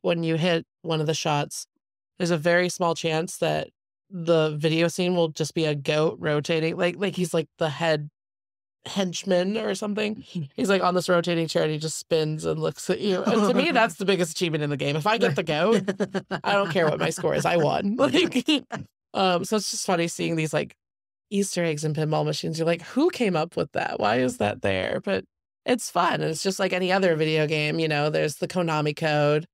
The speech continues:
Speaker 1: um, up, up, down, down, left, right, right, up, up, down, down, left, right, left, right, B A, start, select, you know. Um, a lot of games from the eighties and nineties, if you put in this code or a portion of it,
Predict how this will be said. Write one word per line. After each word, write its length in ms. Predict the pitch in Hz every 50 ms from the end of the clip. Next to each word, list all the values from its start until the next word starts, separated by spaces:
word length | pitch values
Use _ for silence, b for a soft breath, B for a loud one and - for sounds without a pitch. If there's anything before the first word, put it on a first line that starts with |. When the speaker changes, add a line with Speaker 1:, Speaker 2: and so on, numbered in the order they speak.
| _ _ _ _ _ _ _ _ _ _ _ -
Speaker 1:
um, 440 | 175 175 160 156 151 156 160 - - -
up, 100 | - 170
up, 140 | 160 160 156 - - -
down, 180 | - 160 151 143
down, 180 | 156 156 151
left, 160 | 160 151 147
right, 180 | - 156 160 170
right, 180 | 170 165 165 - _ _ _ _ _ _ _ _ _ -
up, 140 | - 190 -
up, 160 | 208 190 180 - -
down, 200 | 175 165 160 160
down, 260 | 156 156 151 147 151
left, 180 | 151 151 147 -
right, 140 | 165 160 - -
left, 160 | - 156 139
right, 200 | - - 147 -
B 180 | 147 165 151 151
A, 200 | 151 147 151 151
start, 380 | 147 - - - 165 156 151 -
select, 380 | - 156 143 143 151 139 - -
you 80 | -
know. 120 | - 143 143 _ _ _ _ _ _ _ _ _ -
Um, 480 | 165 165 160 156 - 80 - - 165 156 _ _ _ _ _ _ _ _ _ _ _ _ _ _ _ _ _ -
a 80 | 196
lot 200 | 190 190 180 175
of 60 | 175
games 200 | 156 170 170 170
from 100 | 170 170
the 120 | 170 160 156
eighties 180 | 151 147 147
and 100 | 147 151
nineties, 340 | 156 160 160 156 147 147 -
if 60 | 147
you 80 | 143 147
put 200 | 139 - 175 160
in 100 | 151 143
this 160 | 147 139 -
code 380 | - - 175 156 151 143 143 139
or 100 | 156 147
a 60 | 139
portion 400 | 135 - - 180 165 147 - 160
of 120 | 156 151 151
it, 240 | 151 151 - -